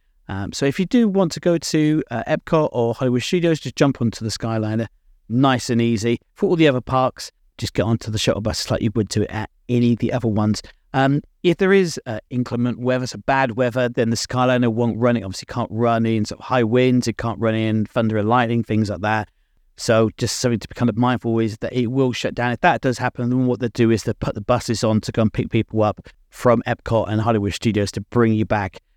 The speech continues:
uh, as well. But that obviously can t-, take a bit of time to sort of, to organise. So just something to kind of be mindful of. So there you go. That is my, uh, all my top tips about staying at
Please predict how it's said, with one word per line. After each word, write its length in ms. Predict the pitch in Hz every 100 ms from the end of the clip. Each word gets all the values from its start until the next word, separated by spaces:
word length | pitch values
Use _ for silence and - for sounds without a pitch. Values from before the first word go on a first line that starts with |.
| _ -
uh, 240 | 90 92 -
as 120 | 90
well. 120 | - 98 -
But 140 | 127
that 120 | 120 113
obviously 260 | - -
can 140 | - 104
t-, 120 | - -
take 200 | - 104
a 40 |
bit 140 | 95 -
of 60 |
time 360 | - - 107 98
to 100 | -
sort 140 | -
of, 100 | - - _ _ _ -
to 120 | -
organise. 600 | 117 113 110 104 101 98
So 220 | - 98 92 _ _ _ _ _ _ _ _ -
just 180 | 139 -
something 160 | 117
to 80 | -
kind 120 | 101
of 60 | 98
be 80 | 117
mindful 460 | 110 113 95 87
of. 180 | 90 - - _ _ _
So 180 | - 208
there 120 | 262
you 120 | 240
go. 100 | 196
That 300 | 185 214 170
is 180 | 170 139
my, 320 | 151 170 175 160 143
uh, 240 | 139 135
all 160 | - 190
my 160 | 175 165
top 260 | - -
tips 320 | - 190 - -
about 460 | 135 131 143 139
staying 440 | - 151 143 143 143
at 240 | 127 127